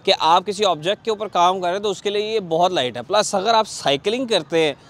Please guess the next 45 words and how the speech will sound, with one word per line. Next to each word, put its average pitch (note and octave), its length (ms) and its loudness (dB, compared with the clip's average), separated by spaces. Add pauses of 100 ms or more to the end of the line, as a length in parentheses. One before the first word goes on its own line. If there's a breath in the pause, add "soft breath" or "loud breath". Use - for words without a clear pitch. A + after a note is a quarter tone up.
(220 loud breath)
तो D3+ 80 -4
ये E3+ 240 4 (140)
आइडियल E3+ 460 4
है F3+ 60 2
उन F3 280 -2
लोगों E3 260 -2
के E3+ 100 -4
लिए E3 100 -2
भी F3 100 -6
जो F3+ 100 -4
रात C3 260 0
के D#3 80 -12
टाइम E3 120 -2
साइकिलिंग C3 400 -8
करते A#2+ 240 -10
हैं। A#2+ 80 -10
तो C#3 100 -6
आए D3+ 220 4
नाइट D#3 220 0
टाइम E3 160 -2
का F3 60 0
रिजल्ट D3+ 300 -2
दिखाते C#3+ 320 -2
हैं। F3 80 -8
प्लाजा D3+ 280 2
की G3 100 0
बेसमेंट D#3+ 420 -2
में G#3+ 120 -2
यहाँ F#3 280 0
पे G3 380 -4
इनफ F3+ 220 -2
डार्क D#3 320 0
लाइट F3 220 0
है, F#3 120 0
ये E3+ 120 -2
देखने D3+ 300 -2
के F3 60 -6
लिए F3 120 -4
कि F3 60 -2
इस E3 100 -6
लाइट C3+ 200 -2
का D#3+ 100 -2
आउटपुट C3 300 -2
कितना B2+ 240 -4
है। D3+ 100 -8